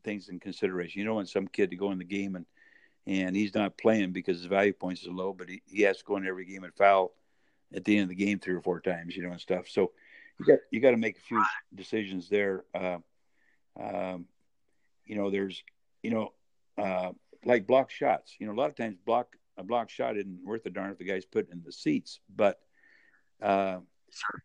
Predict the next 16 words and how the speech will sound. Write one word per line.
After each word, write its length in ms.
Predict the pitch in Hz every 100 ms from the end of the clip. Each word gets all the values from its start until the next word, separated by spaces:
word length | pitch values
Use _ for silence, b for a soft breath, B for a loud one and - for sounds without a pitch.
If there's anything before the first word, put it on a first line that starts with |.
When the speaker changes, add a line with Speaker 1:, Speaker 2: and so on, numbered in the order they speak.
| _
Speaker 1:
but 180 | 104 101 -
also, 580 | - 117 135 120 110 101 -
if 140 | 95
he 80 | 110
blocks 300 | 101 151 -
three 120 | -
or 60 | 104
four 180 | 104 95
shots, 300 | - 101 -
he's 100 | 95
probably 300 | - 165 113
changing 400 | - 120 107 87
three 160 | 95
or 80 | 90
four 280 | - 90 90
also. 460 | 101 98 - 67